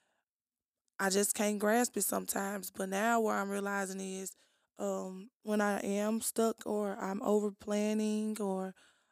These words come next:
I'm over analyzing or I'm just going, um, completely overboard, I'm realizing that I just need to, like,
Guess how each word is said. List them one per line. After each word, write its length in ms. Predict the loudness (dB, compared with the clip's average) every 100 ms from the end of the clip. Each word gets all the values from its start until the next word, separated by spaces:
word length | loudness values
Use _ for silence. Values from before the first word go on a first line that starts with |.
| _
I'm 100 | 2
over 200 | 4 6
analyzing 600 | 4 2 2 0 0 0 -4
or 80 |
I'm 80 | -4
just 200 | -4 -4
going, 340 | -2 -2 -2 -4
um, 440 | -4 -4 -4 -6 -4
completely 460 | -4 0 2 2 0
overboard, 640 | 0 0 0 0 0 -4 _ _ _ _ _ _ 2
I'm 160 | 4 4
realizing 460 | 4 4 2 0
that 120 | -2 -2
I 100 | -2
just 160 | -4
need 120 | -4
to, 60 | -6
like, 240 | -8 -10